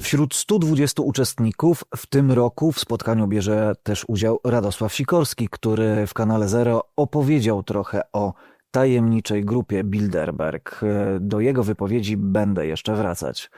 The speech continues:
To oficjalna lista uczestników spotkania i oprócz Radosława Sikorskiego i jego małżonki Ann Applebaum w tym roku zaproszenie dostał też Rafał Brzoska, szef Inpostu, i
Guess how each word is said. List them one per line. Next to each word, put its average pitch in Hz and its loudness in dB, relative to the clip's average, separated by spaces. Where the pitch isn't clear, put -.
To 160 4
oficjalna 151 2
lista 131 0
uczestników 113 -4
spotkania 160 -2
i 139 0
oprócz 113 -2
Radosława 113 2
Sikorskiego 104 -2
i 117 -2
jego 104 0
małżonki 110 0
Ann 101 0
Applebaum 135 2
w - -12
tym 180 4
roku 151 2
zaproszenie 113 0
dostał 107 0
też 104 -2
Rafał 92 -2
Brzoska, 110 0
szef - -4
Inpostu, 107 0
i 185 0